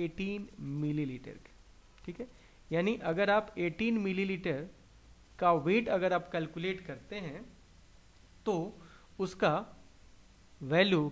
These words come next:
कितना आ रहा है, एटीन ग्राम आ रहा है। ऐसा इसलिए आता है क्योंकि water का जो density होता है, density of water की अगर बात करते हैं तो वो होता है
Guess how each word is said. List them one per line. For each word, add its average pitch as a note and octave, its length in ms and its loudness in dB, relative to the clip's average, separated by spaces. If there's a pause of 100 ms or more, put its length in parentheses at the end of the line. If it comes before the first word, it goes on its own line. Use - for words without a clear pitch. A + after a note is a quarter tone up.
कितना G3 340 6
आ - 20 12
रहा G#3+ 140 8
है, F3+ 260 2 (160)
एटीन G3 380 4
ग्राम C3 320 2
आ A#2+ 100 -6
रहा C3 120 -6
है। A#3+ 220 -12 (540)
ऐसा G3+ 240 4 (140)
इसलिए G#3+ 280 0
आता D#3+ 260 0
है A#3 120 -8 (400)
क्योंकि A3 400 0 (500)
water F3+ 440 6
का B3 100 6
जो A3 140 2
density F3 500 -2
होता E3 380 -4
है, D#3 280 -4 (960)
density D#3+ 560 0
of F3 100 0 (120)
water D#3 300 2
की F3 120 0
अगर D#3 140 4 (100)
बात B2+ 200 -2
करते B2+ 340 -8
हैं A3+ 200 -8 (600)
तो B3+ 100 2 (420)
वो G3 260 -4
होता E3 280 0
है A#3 180 0